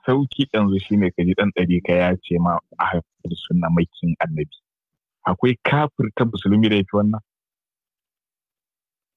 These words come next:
Duk wanda ka ce masa makiyin Annabi ka cire shi a cikin musulunci. Da zaran ka ayyana mutum makiyin Annabi,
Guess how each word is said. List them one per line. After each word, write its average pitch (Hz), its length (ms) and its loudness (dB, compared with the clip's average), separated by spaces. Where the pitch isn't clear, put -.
Duk 180 360 4
wanda 190 280 4
ka 151 120 0
ce 151 140 0
masa 139 260 2
makiyin 123 320 2
Annabi 110 300 2
ka 104 200 0
cire 104 220 2
shi - 220 -8
a - 60 -6
cikin - 320 -2
musulunci. - 520 0
Da 110 120 4
zaran 165 360 2
ka - 160 -4
ayyana 156 300 2
mutum 131 320 -4
makiyin 117 480 0
Annabi, 104 380 0